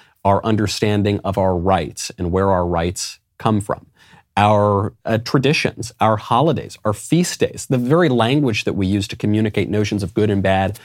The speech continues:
and right and wrong and true and false, all of that is gonna be questioned. None of that can be settled anymore. And so we're going to de-, be debating the most elementary things in our society constantly. And we'll have to try to prove it all through our unfettered reason. But the stock of reason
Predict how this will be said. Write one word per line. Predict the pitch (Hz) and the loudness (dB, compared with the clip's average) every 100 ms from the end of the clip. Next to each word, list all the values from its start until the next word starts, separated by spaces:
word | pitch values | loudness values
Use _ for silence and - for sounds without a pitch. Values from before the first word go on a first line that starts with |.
| - - | -12 -4
and | 95 | 0
right | 98 98 | 2 0
and | 95 95 | -2 0
wrong | 90 87 | 0 0
and | 87 | -4
true | - | -2
and | 101 | -2
false, | 107 101 - _ _ 131 | -2 -4 -8 _ _ 2
all | 160 240 | 4 4
of | 156 | 2
that | 113 104 95 | 2 0 -2
is | 110 | -2
gonna | 127 110 | -2 0
be | 107 | -4
questioned. | - 160 - - - _ _ _ - | 0 -2 -2 -10 -12 _ _ _ -4
None | 117 131 180 | 2 4 2
of | 139 | 2
that | 117 - | 0 0
can | 113 | -2
be | 104 | -2
settled | 87 123 127 101 | -2 -2 0 -2
anymore. | 71 71 73 - - _ _ _ _ _ _ _ _ _ _ 120 | -4 -12 -14 -16 -20 _ _ _ _ _ _ _ _ _ _ -4
And | 113 | 0
so | 131 | 2
we're | 110 113 | 2 2
going | 123 127 127 | 0 0 -2
to | |
de-, | 131 117 113 | -2 -2 -2
be | - 131 | -2 -2
debating | 123 117 131 127 | 0 0 2 2
the | 110 | 0
most | 104 - - | -2 -6 -2
elementary | 139 151 139 127 123 110 | 0 2 2 0 0 -2
things | 98 120 104 - | 0 -2 -2 -4
in | |
our | 87 87 | -4 -6
society | 95 - 95 76 - | -4 -2 -2 -2 -10
constantly. | - 165 165 - - - _ _ _ _ _ _ _ _ - | -6 -4 -4 -8 -14 -20 _ _ _ _ _ _ _ _ -4
And | 110 | -2
we'll | 104 | 0
have | 165 - | -2 -6
to | |
try | - 120 | 0 0
to | 104 | 0
prove | - 160 123 | 0 0 2
it | |
all | 98 98 - _ - | 0 -2 -8 _ -6
through | 139 123 | 0 2
our | 107 123 | 2 0
unfettered | 113 110 117 107 95 | -2 0 -2 0 0
reason. | 131 147 - | 0 0 -4
But | - | -10
the | - | -10
stock | - 123 139 127 | -2 0 0 0
of | - - | -4 -4
reason | 110 127 147 101 76 | -2 0 0 -2 -6